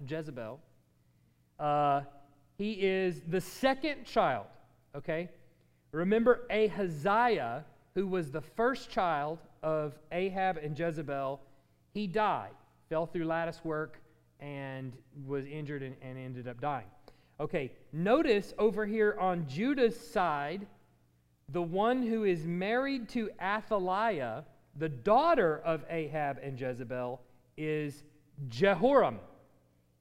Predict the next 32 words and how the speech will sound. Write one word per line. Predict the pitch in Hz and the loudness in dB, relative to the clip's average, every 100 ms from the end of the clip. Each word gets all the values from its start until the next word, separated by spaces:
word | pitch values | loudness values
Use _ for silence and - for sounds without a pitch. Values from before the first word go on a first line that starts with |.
| - | -2
In | 214 285 302 | 2 2 2
the | 294 | -2
biblical | 208 151 240 247 285 285 294 | -4 2 2 2 -2 0 -2
text, | 285 294 254 - 175 | -2 -2 -2 -4 -6
when | 175 | -2
you | 202 | -2
read | 220 202 | -2 -2
the | 165 | -2
E | 170 208 | 2 2
S | 208 | 2
V, | 196 247 | -2 -2
you | 233 | -2
read | 185 165 | -2 -2
any | 190 254 | -2 -2
translation, | 254 254 247 220 226 - 143 131 160 - - _ _ _ _ 135 | -2 -4 -2 0 -2 -2 -6 -8 -10 -14 -20 _ _ _ _ -4
both | 123 226 233 - - 160 | 4 6 6 4 -10 -4
Jehoram | 143 208 - 226 254 277 285 254 | 2 2 4 6 8 6 2 0
of | 208 165 | -2 -2
Judah | 180 214 135 127 - - _ _ _ | -2 -2 -2 -4 -8 -18 _ _ _
and | 185 185 160 | -6 -4 -4
Joram | 123 214 262 277 269 262 - | 2 6 6 6 0 -4 -4
of | 190 - | -4 0
Israel | 220 175 165 143 127 131 - - | -2 0 -2 -2 -2 -6 -12 -10
can | 165 | -8
be | 151 | -8
called | - 160 123 | -4 -4 -4
the | 127 | -8
same | - 131 113 | -10 -8 -8
name. | 95 - _ _ _ _ _ _ _ | -12 -16 _ _ _ _ _ _ _
Sometimes | 170 185 175 190 190 170 | -6 -4 -2 -2 -2 -6
it's | 151 - | -8 -8
Jehoram, | 139 175 156 190 214 247 | -4 -4 -2 0 0 -2